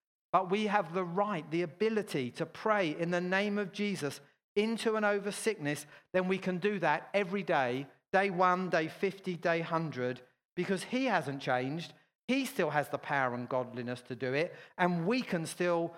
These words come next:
pray in faith because of that. W-, what it means is that the healing remains down to him. Therefore, if he heals, he gets the glory,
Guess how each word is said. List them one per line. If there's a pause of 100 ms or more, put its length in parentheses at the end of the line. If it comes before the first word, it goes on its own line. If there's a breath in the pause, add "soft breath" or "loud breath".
(300 loud breath)
pray (140)
in
faith
because
of
that. (1120)
W-,
what
it
means
is (320)
that (680)
the
healing
remains (140)
down
to
him. (460)
Therefore,
if
he
heals,
he
gets
the
glory,